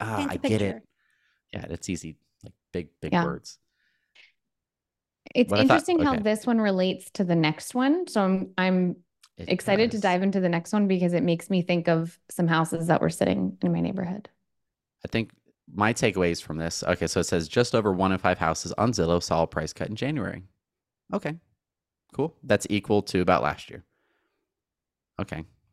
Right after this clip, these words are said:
Speaker 1: that's not, so there's what, the, there's no news there. But what I see is they reference different markets and which ones are
Speaker 2: Mm-hmm.
Speaker 1: cutting prices, which one's not cutting prices. And it's just like we talk about, like, um, during pandemic, it's like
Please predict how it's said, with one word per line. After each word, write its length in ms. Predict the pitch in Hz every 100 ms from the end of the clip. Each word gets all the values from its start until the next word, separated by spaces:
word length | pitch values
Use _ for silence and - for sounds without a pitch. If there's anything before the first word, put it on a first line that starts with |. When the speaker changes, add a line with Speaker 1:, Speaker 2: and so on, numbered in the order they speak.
| _
Speaker 1:
that's 280 | 87 - -
not, 200 | 78 - _ -
so 120 | 95
there's 240 | 95 -
what, 280 | 90 80 85
the, 140 | 87
there's 280 | 78 101 90
no 180 | 117 113
news 240 | 104 90
there. 180 | - 80
But 160 | 76 98
what 200 | 101 87
I 180 | 90 104
see 360 | - - 87 76
is 260 | 82 80
they 140 | - 87
reference 400 | 98 - 98 -
different 280 | - 78
markets 540 | 76 78 - 117 - - _ _ _ _ -
and 120 | 90
which 180 | 87 -
ones 140 | 87
are 100 | 80
Speaker 2:
Mm-hmm. 40 | 76
Speaker 1:
cutting 220 | 101 95
prices, 400 | 92 87 - 80
which 200 | 78 -
one's 160 | - -
not 140 | 80
cutting 180 | - 82
prices. 420 | - 82 - 82 - _ _ _ _
And 160 | - 117
it's 100 | 110
just 160 | 127 120
like 140 | 98
we 60 | 101
talk 240 | 90 82
about, 160 | 76 71
like, 240 | 78 - - -
um, 260 | 80 80
during 280 | 78 92 90
pandemic, 480 | 85 85 85 82 -
it's 120 | 80
like 220 | 78 -